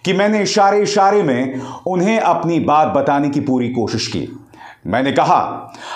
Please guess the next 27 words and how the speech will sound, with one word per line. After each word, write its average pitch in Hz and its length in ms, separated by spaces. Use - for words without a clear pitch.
'हमें 214 320
मेंटली 208 580
टॉर्चर 180 540
किया 165 260
जा 123 180
रहा 82 180
है, 65 260
हमें 240 300
और 208 160
हमारी 196 380
फैमिली 190 360
को 170 180
मारने 175 460
तक 175 220
की 180 100
धमकी 160 360
मिल 165 160
रही 170 240
है, - 380
लड़कियों 202 380
के 208 100
साथ 196 260
बहुत 170 600
गलत 185 420
हो 165 200
रहा 147 260
है, 160 280